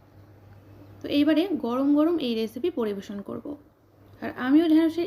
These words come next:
এই রেসিপিটা প্রায়ই বাড়িতে বানাই আর খেতেও দুর্দান্ত হয়, তাই আজকের আপনাদের সাথেও শেয়ার করলাম। আর ঢ্যাঁড়স ভাজা একবার এইভাবে বানিয়ে বাড়ির সকলকে খাওয়ান, দেখবেন একবার খেলে কিন্তু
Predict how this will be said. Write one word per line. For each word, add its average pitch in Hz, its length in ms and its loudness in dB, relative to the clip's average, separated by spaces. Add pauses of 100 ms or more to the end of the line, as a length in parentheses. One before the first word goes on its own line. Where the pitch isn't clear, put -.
এই 240 80 0
রেসিপিটা 277 500 -6
প্রায়ই 262 300 -2
বাড়িতে 285 340 0
বানাই 285 340 2 (120)
আর 208 180 -10
খেতেও 240 380 -6
দুর্দান্ত 196 520 -6
হয়, 190 180 -12 (100)
তাই 277 220 0
আজকের 294 440 0
আপনাদের 226 400 -6
সাথেও 294 360 -4
শেয়ার 208 280 -6
করলাম। 233 380 -4 (540)
আর 269 140 -10
ঢ্যাঁড়স 277 340 2 (100)
ভাজা 320 240 2 (200)
একবার 214 280 -6
এইভাবে 277 360 0
বানিয়ে 311 340 6 (300)
বাড়ির 240 380 -2
সকলকে 262 360 -6
খাওয়ান, 277 440 0
দেখবেন 233 320 -4 (180)
একবার 226 320 -4
খেলে 339 240 -2
কিন্তু 302 320 2